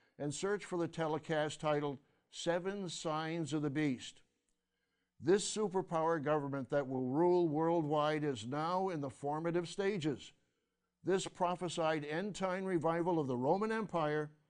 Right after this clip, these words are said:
will be led by a powerful leader called the Beast. Notice that ten kings or kingdoms, symbolized by horns on a beast,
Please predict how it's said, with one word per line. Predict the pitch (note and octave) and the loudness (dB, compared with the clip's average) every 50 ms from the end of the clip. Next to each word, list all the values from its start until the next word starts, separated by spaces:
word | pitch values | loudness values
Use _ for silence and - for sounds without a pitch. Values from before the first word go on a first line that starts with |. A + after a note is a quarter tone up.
| _ _ _ _ _ _ _ | _ _ _ _ _ _ _
will | - C3 C#3 | -6 -4 -2
be | C3+ D3 D3 | 0 0 2
led | C#3+ D3 D3 E3 F3+ D3+ | 2 2 2 0 0 0
by | C3 D3 C#3+ C3+ | 0 0 0 0
a | C3+ B2+ | 0 -4
powerful | - - - D3 D3 D3+ F3+ G3 E3+ F3 F#3+ F#3 E3+ | -6 -6 -4 -2 0 2 2 0 0 -2 -2 0 2
leader | E3+ E3+ E3+ D#3+ E3+ F3 | 4 4 4 4 4 0
called | D#3+ - - - D#3 D3+ D3+ D3+ D#3 D#3 D#3 C#3+ - - - | -2 -4 -6 -4 0 2 2 4 4 2 2 -2 -6 -10 -10
the | A#2+ A2+ D3 D3 | -4 -2 -2 0
Beast. | B2+ C#3 D3+ D3 C#3 A#2+ - - - - _ _ _ _ _ _ _ _ - | 2 2 2 4 2 2 -2 -6 -14 -18 _ _ _ _ _ _ _ _ -4
Notice | D#3+ F#3+ G#3+ G#3 F#3 E3 - | -2 0 0 0 0 -2 -2
that | - F3 D#3+ D#3 C#3+ - | 0 0 0 0 -2 -4
ten | - E3+ F#3 G3 A3 A3+ | -4 -4 -4 -2 -4 -6
kings | E3+ - G3 G3+ F#3 F3+ G3 F3+ D3 F3 | -6 -4 -4 -4 -2 -2 -2 -2 -2 -2
or | E3 | -2
kingdoms, | - - F#3 F3+ D#3 C3 B2+ B2 D3 C3 - - _ _ _ _ _ _ - | -2 -2 -2 -2 0 -2 -2 -2 -4 -6 -8 -14 _ _ _ _ _ _ -8
symbolized | - - D3+ D#3+ E3+ E3+ E3 D#3 D#3+ E3+ F3 C#3+ | -2 0 0 2 2 2 2 4 4 2 2 2
by | C#3 E3+ F3 F3+ | 2 2 2 2
horns | D#3+ C3+ C#3+ D3+ D#3 D#3+ E3+ F3 D#3+ D3 | 2 0 0 0 0 0 0 -2 -2 -2
on | E3+ F3 F3 | -2 0 0
a | F3 | 0
beast, | D3 D#3+ D#3 D3 D3 C#3 - | 0 0 2 2 0 -2 -4